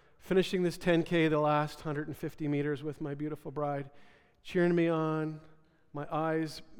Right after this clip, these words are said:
barely <laughs> able to focus 'cause I was completely exhausted, dehydrated, but I knew there was a finish line,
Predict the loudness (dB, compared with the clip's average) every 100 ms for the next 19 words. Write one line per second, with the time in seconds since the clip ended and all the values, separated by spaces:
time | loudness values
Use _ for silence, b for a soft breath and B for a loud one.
0 | -18 -4 2 4 4 4 4 2 -2 -4
1 | -4 -6 -8 -6 -4 -2 -4 -6 -8 -6
2 | -6 -6 -6 -4 -4 -6 -8 -10 -10 -20
3 | b b -4 2 6 6 6 4 4 6
4 | 4 0 -6 b b b b b _ -20
5 | -16 -4 6 10 10 8 6 4 2 0
6 | 2 0 -2 -8 -10